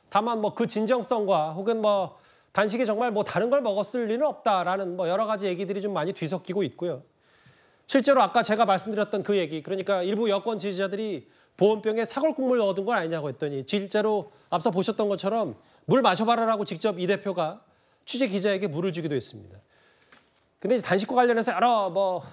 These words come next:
논란거리가 있는 것 중에 하나가 이게, 아, 이 부분은 이제 물을, 취재 기자에게 물을 마시는 부분이 있고요.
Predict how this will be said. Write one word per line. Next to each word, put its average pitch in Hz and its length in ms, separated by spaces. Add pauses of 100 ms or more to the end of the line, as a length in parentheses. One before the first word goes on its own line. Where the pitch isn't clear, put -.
(180)
논란거리가 226 680
있는 185 360
것 185 240
중에 185 140
하나가 175 680 (1400)
이게, 190 840 (100)
아, 180 760 (1500)
이 185 100
부분은 247 640
이제 202 160
물을, 185 640
취재 - 200
기자에게 226 460
물을 190 320
마시는 185 400
부분이 156 280
있고요. 160 380